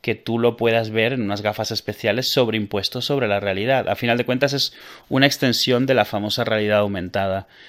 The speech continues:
de, de la que tanto hay demos y marketing y cosas así. El problema que, que yo vi aquí, a, a ver, como, como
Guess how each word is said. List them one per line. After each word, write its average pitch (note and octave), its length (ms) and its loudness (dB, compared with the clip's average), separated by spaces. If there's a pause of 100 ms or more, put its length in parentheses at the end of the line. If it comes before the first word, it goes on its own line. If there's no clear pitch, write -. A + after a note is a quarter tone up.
(160)
de, G2 360 -2
de G2+ 180 -6
la F#2+ 120 -4
que F#2 100 -6
tanto F2+ 1080 -4
hay F#2 320 -4
demos G2 580 2
y F2 60 -6
marketing G2 500 0
y F#2 120 -6
cosas F#2 280 -4
así. F#2 340 -4
El C#3+ 200 -2
problema D3 400 4
que, F3 320 2
que B2+ 140 -6
yo C#3+ 180 0
vi D3+ 160 0
aquí, - 180 -2
a, A#2 40 6 (140)
a A#2+ 60 6
ver, A#2 180 4
como, A2+ 380 2
como A2 400 0